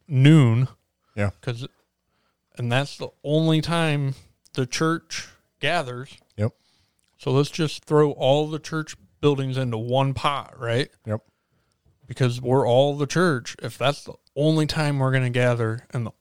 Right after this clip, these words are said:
Speaker 1: only time we're gonna talk about our Lord and Savior, how are we going to show that to the unseen rulers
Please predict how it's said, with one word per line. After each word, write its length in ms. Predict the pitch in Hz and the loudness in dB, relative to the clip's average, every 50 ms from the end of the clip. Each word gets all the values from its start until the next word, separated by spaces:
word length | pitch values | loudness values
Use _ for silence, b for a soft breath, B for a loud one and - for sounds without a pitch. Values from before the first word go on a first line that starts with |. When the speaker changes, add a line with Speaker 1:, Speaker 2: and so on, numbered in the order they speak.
| _ _ - | _ _ -8
Speaker 1:
only 280 | 160 156 156 156 151 | -4 -2 0 2 2
time 300 | 139 143 151 139 139 131 | 0 0 0 0 0 0
we're 120 | 127 123 120 | 0 0 0
gonna 180 | 127 123 120 | -2 -2 -2
talk 260 | 120 - 131 120 117 - | -2 -2 -2 -2 -2 0
about 240 | - 123 117 104 | 0 0 0 0
our 200 | 107 117 117 113 | 0 0 0 0
Lord 440 | 107 107 110 113 123 131 135 135 131 | -2 -2 -2 2 4 6 6 6 4
and 140 | 131 127 120 | 2 -2 -4
Savior, 580 | - - 143 123 123 123 123 117 110 113 113 - _ _ _ _ _ _ _ _ _ _ _ _ _ _ _ _ _ | -2 -2 -2 -2 -2 -2 -4 -4 -4 -6 -6 -10 _ _ _ _ _ _ _ _ _ _ _ _ _ _ _ _ _
how 300 | - - 127 127 127 131 | -6 -2 -2 0 0 -2
are 160 | 127 127 120 | -4 -4 -6
we 240 | 120 117 120 123 120 | -4 -4 -4 -4 -2
going 420 | 123 120 113 113 117 117 113 110 110 | -2 -2 -2 0 -2 -2 -2 -4 -6
to 520 | - - - 120 113 113 110 107 110 - _ _ _ _ _ _ _ _ _ _ _ _ _ _ _ _ | -8 -8 -6 -4 -2 -2 -2 -2 -4 -6 _ _ _ _ _ _ _ _ _ _ _ _ _ _ _ _
show 540 | - - - - - - - 131 123 123 113 | -12 -8 -6 -6 -2 2 2 4 4 4 2
that 400 | 107 110 104 107 104 - _ _ | 0 -4 -4 -4 -6 -8 _ _
to 140 | - - 120 | -10 -8 -6
the 160 | 113 113 - 131 | -6 -6 -6 -6
unseen 500 | 123 120 120 123 - - 139 123 123 123 | -6 -6 -4 -6 -6 -6 -6 -4 -4 -4
rulers 640 | 123 120 123 127 120 117 110 107 107 110 - - | -2 0 2 2 2 2 0 -2 -4 -6 -10 -12